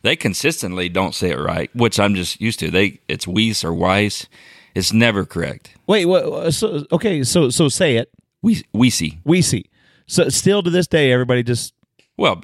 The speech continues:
Speaker 1: people
Speaker 2: I mean,
Speaker 1: don't
Speaker 2: the, uh, like, like your friends,
Speaker 1: No,
Speaker 2: yeah,
Speaker 1: yeah,
Speaker 2: obviously,
Speaker 1: it's like,
Speaker 2: but
Speaker 1: if it's somebody new, they never say it right. Never. <laughs> And I don't blame 'em, man. It's kinda, yeah,
Speaker 2: Yeah,
Speaker 1: it's,
Speaker 2: it's,
Speaker 1: it's a
Speaker 2: it's
Speaker 1: German, it's pronounced Visa in German. It's a German name.
Speaker 2: Really?
Speaker 1: Yeah.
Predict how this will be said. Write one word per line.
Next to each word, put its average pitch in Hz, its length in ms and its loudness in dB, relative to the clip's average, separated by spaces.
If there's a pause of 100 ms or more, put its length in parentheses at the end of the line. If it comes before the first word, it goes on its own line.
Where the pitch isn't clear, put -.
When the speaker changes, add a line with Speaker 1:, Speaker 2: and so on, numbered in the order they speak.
(160)
Speaker 1:
people 101 280 -4
Speaker 2:
I - 40 2
mean, 196 180 2
Speaker 1:
don't 190 100 0
Speaker 2:
the, 185 80 0
uh, 196 40 2
like, 202 240 -2
like 190 220 0
your 175 120 2
friends, 139 400 0
Speaker 1:
No, 170 140 4
Speaker 2:
yeah, 135 180 4
Speaker 1:
yeah, 107 60 2
Speaker 2:
obviously, 117 180 0
Speaker 1:
it's - 80 -6
like, 139 160 0
Speaker 2:
but 98 100 -6
Speaker 1:
if 113 60 -6
it's 117 140 -4
somebody 127 300 -4
new, 110 200 -4
they 95 80 -4
never 95 240 -6
say - 160 -16
it 65 100 -16
right. 57 220 -20 (140)
Never. 120 400 -2
<laughs> - 320 -10
And 170 120 2
I 214 80 2
don't 170 200 -2
blame 170 240 2
'em, 123 80 -2
man. 135 240 0
It's 117 260 -6
kinda, 101 440 -2 (120)
yeah, 92 80 -6
Speaker 2:
Yeah, 147 140 -2
Speaker 1:
it's, 127 100 -6
Speaker 2:
it's, 123 140 -2
Speaker 1:
it's 110 180 2
a 113 60 -2
Speaker 2:
it's 92 80 -6
Speaker 1:
German, 131 400 2
it's - 160 -2
pronounced 131 480 0
Visa 95 480 -2 (360)
in 90 180 -4
German. 90 440 -2
It's - 140 -10
a 92 40 -8
German 87 360 -6
name. 76 240 -8
Speaker 2:
Really? 165 320 2
Speaker 1:
Yeah. - 180 -14